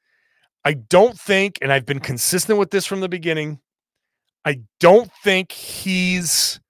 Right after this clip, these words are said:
ready to play right now. I think this game should be a little bit of that evidence in my favor when I say that.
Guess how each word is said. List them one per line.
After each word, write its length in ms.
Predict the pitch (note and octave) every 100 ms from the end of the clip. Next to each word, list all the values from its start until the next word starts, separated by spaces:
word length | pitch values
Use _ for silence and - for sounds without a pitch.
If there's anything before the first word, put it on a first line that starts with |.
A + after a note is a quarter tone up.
| _ _ _
ready 400 | A2+ C3+ D#3+ F3
to 120 | D#3
play 420 | D#3+ - D3+ D3 D3
right 320 | C#3+ C#3+ B2+
now. 400 | A#2+ F#2 D#2+ - _ _ _ -
I 100 | B2
think 240 | D3 C#3
this 420 | B2 B2 D3 G#3+ -
game 520 | G#3 G#3 G3+ G3+ G3 _ _ _ _ _ _ _ _ _
should 500 | - - - B3+ C4
be 180 | A#3+ A#3
a 100 | F#3+
little 400 | G3 G#3+ B3 C4+
bit 140 | B3+
of 100 | A#3+
that 200 | A3 G#3
evidence 460 | - G3+ F#3+ F#3+ -
in 120 | F3+
my 180 | E3+ D#3
favor 440 | - F3+ E3+ C3+
when 160 | C3 B2+
I 60 | A#2+
say 300 | - C#3 A#2
that. 200 | F#2